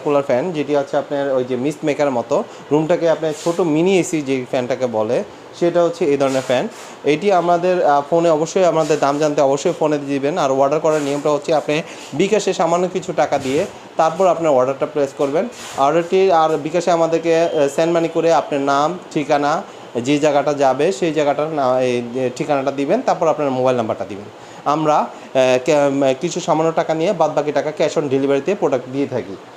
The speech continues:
এই আপনার প্রোডাক্টটি চব্বিশ থেকে বা-, বাহাত্তর ঘন্টার মধ্যে প্রোডাক্ট আপনার হাতে পেয়ে যাবেন।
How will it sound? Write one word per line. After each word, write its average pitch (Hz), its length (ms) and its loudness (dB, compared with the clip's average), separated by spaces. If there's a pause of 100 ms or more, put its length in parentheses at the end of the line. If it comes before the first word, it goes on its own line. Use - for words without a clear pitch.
(220)
এই 131 120 2
আপনার 165 420 2
প্রোডাক্টটি 156 340 0
চব্বিশ 175 340 -2
থেকে 175 420 0
বা-, 143 400 2
বাহাত্তর 151 300 0
ঘন্টার 151 240 0
মধ্যে 143 200 0
প্রোডাক্ট 160 320 -2
আপনার 139 240 -2
হাতে 135 280 0
পেয়ে 147 140 2
যাবেন। 95 220 -2